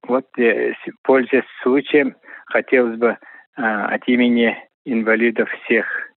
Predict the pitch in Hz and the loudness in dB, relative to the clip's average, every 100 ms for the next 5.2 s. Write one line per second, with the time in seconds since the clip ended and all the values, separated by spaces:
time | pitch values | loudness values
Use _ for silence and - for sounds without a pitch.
0 | - - 101 - 113 - 104 92 127 123 | -18 -4 -4 -2 -4 -2 -6 -4 -2 -2
1 | - 127 117 - _ - - - 104 92 | 0 0 0 -8 _ -20 -18 -2 -2 0
2 | 107 123 123 107 - - 113 - - - | 2 4 4 2 -4 0 0 0 -6 -8
3 | _ _ _ _ _ _ 104 110 110 104 | _ _ _ _ _ _ -2 0 0 -4
4 | - 107 101 107 107 95 101 101 139 131 | -4 -2 0 0 0 0 0 4 2 4
5 | 135 127 | 2 2